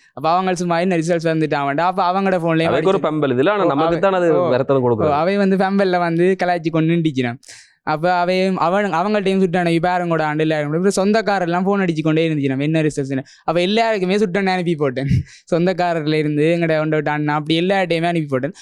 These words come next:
Speaker 1: அப்ப எல்லாரும் வந்து, அஹ், அடுத்த நான் பார்த்த டைம்ல எல்லாரும் கிட்டத்தட்ட பார்த்துட்டினோம். அப்ப பார்த்து போட்டு எல்லாருமே வந்து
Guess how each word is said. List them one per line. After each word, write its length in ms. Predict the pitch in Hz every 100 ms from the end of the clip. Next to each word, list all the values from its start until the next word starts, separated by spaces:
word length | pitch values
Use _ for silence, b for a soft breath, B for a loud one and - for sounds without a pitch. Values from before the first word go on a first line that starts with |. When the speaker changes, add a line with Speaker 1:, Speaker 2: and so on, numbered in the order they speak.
| B
Speaker 1:
அப்ப 160 | - 170
எல்லாரும் 500 | 180 220 220 208 202
வந்து, 480 | 190 180 208 254 247
அஹ், 380 | 208 196 190 185 -
அடுத்த 280 | 165 170 202
நான் 480 | 180 202 233 214 - -
பார்த்த 400 | 185 196 185 202
டைம்ல 420 | 180 180 175 202
எல்லாரும் 360 | 226 233 208
கிட்டத்தட்ட 380 | 214 196 190 185 202
பார்த்துட்டினோம். 560 | 214 214 185 139 110 B B B B
அப்ப 180 | 175 165
பார்த்து 460 | 170 185 220 185 180
போட்டு 340 | 185 170 208
எல்லாருமே 460 | 208 226 214 202 190
வந்து 300 | 185 180